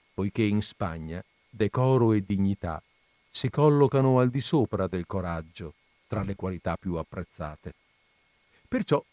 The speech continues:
i toreri restavano a Luarca finché avevano finito le ultime pesetas.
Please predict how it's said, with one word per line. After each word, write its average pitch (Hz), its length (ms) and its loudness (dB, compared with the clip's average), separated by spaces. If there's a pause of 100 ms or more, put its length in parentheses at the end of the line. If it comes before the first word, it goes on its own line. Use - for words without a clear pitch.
(120)
i 175 120 2
toreri 120 440 4
restavano 113 480 2
a 117 40 4
Luarca 87 680 -2 (220)
finché 175 400 6
avevano 135 340 4
finito 127 420 2
le 127 120 2
ultime 95 400 -2
pesetas. - 720 -8